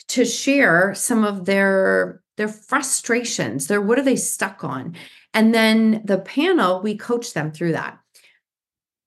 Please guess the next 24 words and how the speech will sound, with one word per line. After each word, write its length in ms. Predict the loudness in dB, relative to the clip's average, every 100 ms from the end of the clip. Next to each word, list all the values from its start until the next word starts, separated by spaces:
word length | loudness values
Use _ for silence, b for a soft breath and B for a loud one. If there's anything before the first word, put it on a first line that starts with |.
| _ 2
I 100 | 4
loved 300 | 4 2 0
how 180 | 0
it 100 | 0
unfolded, 540 | 0 -4 -4 -6 -8 -2
and 160 | 2
I 80 | 4
loved 240 | 4 2 2
how 180 | 0
it 60 | 0
worked 320 | -2 -6 -4
personally. 540 | -2 -2 0 0 0 -2 b b _ -2
And 120 | 2
it 180 | 2 0
brought 300 | 2 2 2
some 140 | 0 0
incredible 420 | 2 0 0 -2
people 380 | -2 -2 -2 -4
into 260 | -4 -2
my 120 | 0
life 260 | 0 0 -2
and 100 | -4
connections, 480 | -2 -2 0 -2 -2
because 560 | -2 -4 0 2 2